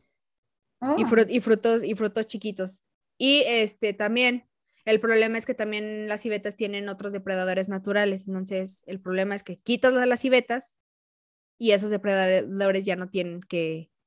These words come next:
Speaker 2: que comer, pues.
Speaker 1: Pues sí.
Speaker 2: Entonces, pues nada. ¿Algo más que
Speaker 1: Ajá.
Speaker 2: añadir en esto, Evelyn?
Speaker 1: Ah,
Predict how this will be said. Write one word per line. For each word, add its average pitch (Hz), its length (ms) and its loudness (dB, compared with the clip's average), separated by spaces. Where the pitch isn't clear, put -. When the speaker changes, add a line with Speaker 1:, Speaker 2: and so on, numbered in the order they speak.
Speaker 2:
que 180 160 -4
comer, 185 320 -10
pues. - 260 -20
Speaker 1:
Pues 285 140 -10
sí. 226 220 -14
Speaker 2:
Entonces, 214 380 -16
pues 208 100 -20
nada. 208 220 -18
¿Algo 233 260 2
más 247 180 0
que - 140 -2
Speaker 1:
Ajá. 240 80 -8
Speaker 2:
añadir 233 340 -8
en 262 120 -8
esto, 285 400 -14
Evelyn? 320 300 -18
Speaker 1:
Ah, - 500 2